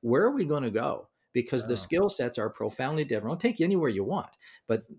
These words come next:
Speaker 1: the skill sets are profoundly different. Where I'd start.
Speaker 2: Yeah, let me recap what I took from that. And it's an angle I'd never heard before, right?
Speaker 1: There.
Speaker 2: Uh,
Speaker 1: See,
Speaker 2: it's
Speaker 1: that's what you want your audience to be saying.
Speaker 2: Yeah, it's gla-, <laughs> good point. It's glamorized to say,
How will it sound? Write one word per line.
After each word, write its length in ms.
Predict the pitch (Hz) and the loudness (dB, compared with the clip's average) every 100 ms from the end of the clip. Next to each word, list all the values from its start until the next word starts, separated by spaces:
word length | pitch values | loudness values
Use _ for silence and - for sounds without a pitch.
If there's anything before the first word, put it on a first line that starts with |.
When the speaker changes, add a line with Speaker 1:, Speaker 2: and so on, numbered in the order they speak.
| - - | -20 -6
Speaker 1:
the 120 | 123 | -4
skill 260 | - 185 196 | 0 2 2
sets 340 | 180 156 - - | 2 -2 -2 -8
are 100 | 104 | -10
profoundly 640 | - 113 - 127 117 104 | -6 -6 -2 0 0 0
different. 320 | 98 - - _ - | -4 -8 -14 _ -10
Where 200 | - 131 | -2 -2
I'd 120 | 120 | 0
start. 300 | - - - _ _ - | -4 -6 -8 _ _ 2
Speaker 2:
Yeah, 340 | 170 202 185 | 8 10 10
let 140 | 160 190 | 8 6
me 80 | |
recap 500 | 226 160 190 180 127 | 6 4 8 8 6
what 100 | 139 | 4
I 80 | 139 | 2
took 280 | 117 190 208 | 2 0 0
from 220 | - 131 | 0 0
that. 280 | 117 113 113 | 0 0 0
And 100 | 123 | -2
it's 140 | 123 | 0
an 80 | 143 | 2
angle 220 | 131 147 | 2 4
I'd 160 | 127 123 | 2 2
never 480 | 127 135 143 139 127 | -2 2 4 4 2
heard 280 | 123 131 127 | 2 0 -2
before, 480 | 123 - 98 87 92 | -8 -8 -10 -8 -8
right? 240 | 101 123 | -6 2
Speaker 1:
There. 320 | 175 165 98 - | 6 6 6 6
Speaker 2:
Uh, 40 | |
Speaker 1:
See, 80 | - | 8
Speaker 2:
it's 80 | 180 | 10
Speaker 1:
that's 220 | 156 185 | 8 10
what 180 | 208 220 | 10 10
you 80 | 226 | 8
want 220 | 175 160 | 8 8
your 140 | 190 202 | 8 8
audience 400 | 214 208 165 - | 8 8 6 0
to 100 | 123 | 0
be 140 | 113 | 0
saying. 300 | - 104 - _ _ _ | 0 -2 -4 _ _ _
Speaker 2:
Yeah, 300 | 160 214 208 156 | -6 2 4 4
it's 180 | 160 131 | 0 -2
gla-, 260 | 160 170 | 0 2
<laughs> 440 | 147 147 - 143 - | 0 -4 -2 -2 -2
good 120 | 139 | -4
point. 260 | 151 - - - - - | -4 -6 -12 -20 -10 -2
It's 180 | 180 | 0
glamorized 1040 | - 165 185 202 233 220 147 131 127 120 - | 0 2 4 6 4 4 4 4 0 -2 -4
to 100 | 131 | -2
say, 640 | - 139 131 131 127 | 0 2 2 2 0